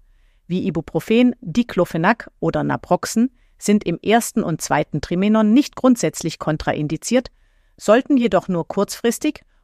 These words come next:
und nach sorgfältiger Indikationsstellung eingenommen werden. Ab dem dritten Trimenon sind N S A R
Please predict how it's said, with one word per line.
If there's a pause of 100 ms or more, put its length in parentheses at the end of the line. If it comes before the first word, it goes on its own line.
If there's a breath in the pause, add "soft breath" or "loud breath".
und
nach
sorgfältiger
Indikationsstellung
eingenommen
werden. (720)
Ab
dem
dritten
Trimenon
sind (200)
N
S
A (100)
R